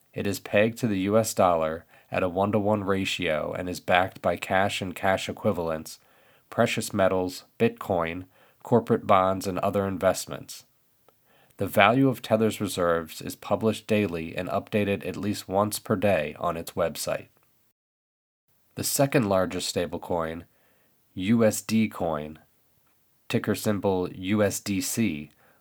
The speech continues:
was historically managed by a consortium called Centre, which was funded by Circle and includes members from the cryptocurrency exchange Coinbase and Bitcoin mining company Bitmain.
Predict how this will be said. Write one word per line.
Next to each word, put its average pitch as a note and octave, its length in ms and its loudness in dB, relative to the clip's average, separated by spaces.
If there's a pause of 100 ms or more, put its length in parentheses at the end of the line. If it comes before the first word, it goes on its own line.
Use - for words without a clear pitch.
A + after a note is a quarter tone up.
(140)
was G#2+ 180 0
historically C3 640 2
managed F#2+ 480 0
by F2+ 180 4
a F2+ 80 -2
consortium F#2 800 -4
called F2 320 -2
Centre, F2 680 0 (280)
which - 220 -6
was F#2+ 260 -6
funded G#2+ 500 2
by F2 380 2
Circle F#2+ 680 0
and G2 180 -2
includes G2 480 -6
members G2 460 -2
from F#2 160 -6
the F2 100 -6
cryptocurrency G2+ 800 -4
exchange - 560 -6
Coinbase F#2+ 720 0 (320)
and G#2+ 200 0
Bitcoin G#2 460 0
mining F2+ 320 0
company F2 520 -6
Bitmain. D#2 640 -4